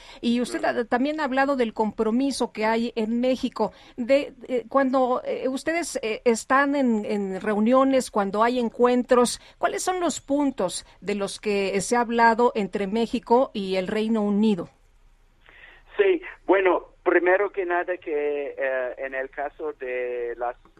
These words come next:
Speaker 2: economías emergentes como México, vemos un, uh,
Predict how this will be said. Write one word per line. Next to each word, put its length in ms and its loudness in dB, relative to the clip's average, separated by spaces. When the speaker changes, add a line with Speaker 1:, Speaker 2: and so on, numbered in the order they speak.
Speaker 2:
economías 800 -12
emergentes 680 -12
como 220 -12
México, 720 -12
vemos 500 -4
un, 300 -14
uh, 500 -6